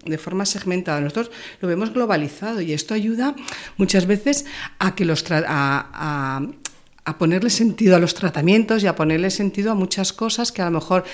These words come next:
en una parcela tienen mucho sentido, pero visto al paciente en global hay que poner un poco de orden, ¿no? Cuando los especialistas van,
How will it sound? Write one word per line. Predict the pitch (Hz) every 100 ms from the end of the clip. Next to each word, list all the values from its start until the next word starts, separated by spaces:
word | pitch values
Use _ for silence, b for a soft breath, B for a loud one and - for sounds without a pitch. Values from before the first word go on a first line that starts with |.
| B B -
en | 170
una | 180 196
parcela | 196 175 - 208 156 -
tienen | 160 165
mucho | 175 190
sentido, | - 196 196 226 262
pero | 196 165
visto | 160 185
al |
paciente | 185 190 196 190
en | 190
global | 190 196 202 220
hay | 196
que | 190
poner | 190 190
un | 190
poco | 196 202
de | 185 165
orden, | 170 170 151 151
¿no? | 185 277
Cuando | - 165 160 160 156 151 151 143
los | 147
especialistas | 156 - 147 151 151 160 - 196
van, | 190 175 165